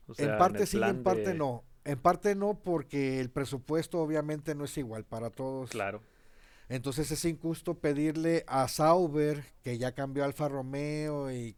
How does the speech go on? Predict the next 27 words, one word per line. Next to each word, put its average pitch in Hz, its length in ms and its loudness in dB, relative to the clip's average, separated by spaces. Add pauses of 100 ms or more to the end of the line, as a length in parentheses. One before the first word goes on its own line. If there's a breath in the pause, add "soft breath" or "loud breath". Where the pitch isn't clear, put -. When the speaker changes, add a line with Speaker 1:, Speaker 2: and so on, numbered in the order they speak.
Speaker 2:
que, 110 340 -6
pues, 107 160 -10
viene 117 260 -8
de 123 140 -4
varios 123 260 -4
problemas. 127 720 -8 (680 loud breath)
Eh, 123 240 -10
es 147 140 -6
imposible 147 420 -6
también 143 260 -4
pedirle 139 400 -2
a 131 60 -2
Williams, 143 640 -4
que 127 100 -8
también 127 340 -6
viene 139 260 -2
de 139 80 -4
un 135 100 -8
proceso 131 540 -8
de 131 100 -6
separación 127 1080 -6
en 120 140 -8
cuanto 113 380 -8
a 107 40 -8
su 113 200 -12
unidad 107 960 -8
administrativa. 127 1120 -6